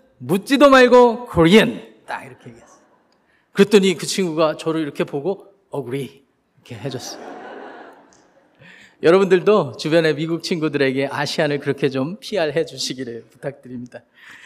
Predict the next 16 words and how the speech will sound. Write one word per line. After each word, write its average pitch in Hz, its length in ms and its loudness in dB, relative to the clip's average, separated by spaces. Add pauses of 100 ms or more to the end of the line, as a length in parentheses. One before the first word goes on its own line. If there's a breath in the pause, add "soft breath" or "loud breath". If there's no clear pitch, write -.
(420 soft breath)
제가 151 180 -4
쓸데없이 233 460 2
이야기를 147 440 2
하는 185 160 -4
게 185 80 0
아니라 131 400 -6 (340)
누가 208 360 2
에브라임 196 380 4
사람인지, 127 640 -4 (160)
누가 247 320 4
길르앗 240 340 4
사람인지 214 720 0 (300 loud breath)
도통 220 380 -2
모르겠는 175 440 -6
거예요. 120 380 -12
왜냐하면 196 460 2